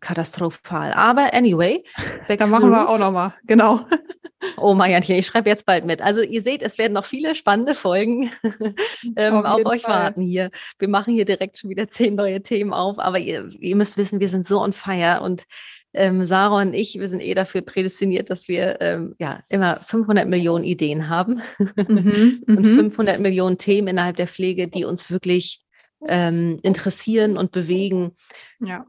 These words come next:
Speaker 1: Genau, aber Punkt zwei, bitte, bitte achte gut auf dich. Mach einen Check-in
Speaker 2: Ja.
Speaker 1: für deine Gesundheit im ganzheitlichen Sinne und wenn du Hilfe brauchst,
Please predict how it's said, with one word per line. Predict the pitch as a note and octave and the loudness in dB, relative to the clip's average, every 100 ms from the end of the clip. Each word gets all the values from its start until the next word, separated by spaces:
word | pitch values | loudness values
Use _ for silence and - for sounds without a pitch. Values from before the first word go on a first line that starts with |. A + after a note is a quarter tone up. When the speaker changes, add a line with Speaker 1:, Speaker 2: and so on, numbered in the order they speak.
| - | -8
Speaker 1:
Genau, | - G#3 F3+ E3 D#3+ | 0 2 4 0 0
aber | - A#3 B3 | 2 4 2
Punkt | A#3+ G#3+ G#3 | 0 -2 -2
zwei, | - F#3+ F#3+ G3+ - _ _ _ - | -2 -2 -2 -4 -10 _ _ _ -4
bitte, | A3+ A#3 | -2 -2
bitte | G3+ G3+ | -2 -2
achte | - F3+ G#3 | -4 -4 -6
gut | F#3 G3 | -6 -6
auf | - F3 | -6 -8
dich. | - D#3 - - _ | -8 -8 -10 -18 _
Mach | G3+ | -6
einen | G3 G#3+ | -2 0
Check-in | - G3 - A#3 | 0 -2 -2 -4
Speaker 2:
Ja. | |
Speaker 1:
für | A#3+ G3+ | -2 -2
deine | F#3+ F#3+ F#3 - - - _ _ - _ | 0 0 -2 -6 -20 -20 _ _ -20 _
Gesundheit | - G3 G#3 C4+ A#3 A#3 A3+ | 0 2 4 2 0 0 0
im | G3 F#3+ | 0 0
ganzheitlichen | G#3 A#3+ A#3 G3+ F#3+ G#3 F#3+ | 0 -2 -4 -4 -4 -2 -2
Sinne | G3 G3 G3 G3 _ _ _ _ | 0 0 0 -2 _ _ _ _
und | - F#3 F3+ F3 - _ | -2 0 -2 -6 -16 _
wenn | G#3 A3 | -2 -2
du | |
Hilfe | G3 A3 G#3+ | 0 -2 -4
brauchst, | - F#3+ G3 G#3 - | -4 -2 -2 -4 -10